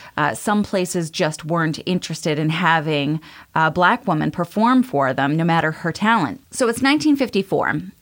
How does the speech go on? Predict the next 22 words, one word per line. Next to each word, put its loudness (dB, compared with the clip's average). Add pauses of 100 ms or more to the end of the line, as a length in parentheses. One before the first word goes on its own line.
(120)
And 0
Marilyn 2
Monroe 2
is -2 (280)
recuperating 0
from 2
minor 2
surgery, -4 (400)
and 0 (320)
Sidney 4
Skolsky -2 (180)
took 0
her -2
to 0
hear -2
Ella 0
Fitzgerald, -4 (400)
uh, 0
at 0
a 0
small 2
club -2